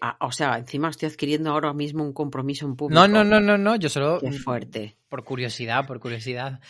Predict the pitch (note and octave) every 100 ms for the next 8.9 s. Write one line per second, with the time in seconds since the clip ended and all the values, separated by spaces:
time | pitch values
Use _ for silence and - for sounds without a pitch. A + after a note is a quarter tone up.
0 | - - C#3 D3+ E3 F#3 F3 E3 D3+ D3
1 | D3 C#3+ C#3+ C#3+ C#3 - C3+ C#3 C#3+ C3+
2 | C#3+ C#3 C3+ B2+ B2+ B2 C#3+ D3 D3+ C3
3 | C#3 C#3+ D3 D3 E3+ G3 F#3+ D3 D3 G#3+
4 | - - - D3+ F3+ F#3 C#3+ B2+ A2+ -
5 | - _ _ _ - C#3+ C#3 D3+ D#3 E3
6 | - - - B2 A#2+ A#2+ C3 C#3+ D3+ D#3+
7 | E3+ F3 F#3+ D3+ C3+ C3 C3 C#3 C#3 C#3+
8 | D3 C#3 D3 C#3 - C3+ C#3+ D#3+